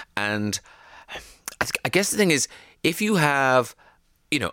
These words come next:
a good relationship with your mother, and you know how lovely it is having your mother in your life, you can't quite get your head around how awful it must be to have a mother like this. So listen up. Here we go. Uh,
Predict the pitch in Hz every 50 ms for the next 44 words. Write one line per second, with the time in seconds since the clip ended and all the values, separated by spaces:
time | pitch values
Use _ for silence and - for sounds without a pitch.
0 | _ - 117 104 - 175 202 220 226 165 120 104 92 - 87 82 - - 73 73
1 | 71 67 69 65 67 71 95 113 - - 87 87 92 95 98 107 107 107 104 98
2 | 92 87 85 87 90 82 85 82 80 82 92 95 - 90 85 85 87 85 82 80
3 | 78 76 76 78 78 76 76 73 76 78 - - - - - - - - - -
4 | 110 - - - 123 123 131 - - _ - - - - 123 123 123 - - -
5 | - _ - - - - _ - 95 87 - - - - 123 131 127 117 98 85
6 | 78 71 67 65 60 58 65 69 69 67 - - - - - - - - 95 -
7 | - - 107 107 101 95 - - 82 - 67 78 78 - - - - 73 67 65
8 | 53 - - - - - - - 82 80 - 85 85 80 78 76 - - _ _
9 | - 107 80 78 73 71 71 69 67 67 69 - - 65 - - - 87 82 80
10 | 82 - - - 87 98 127 139 - 107 110 135 113 73 - - 98 104 107 95
11 | - 80 67 - - - - - - - - - 92 95 95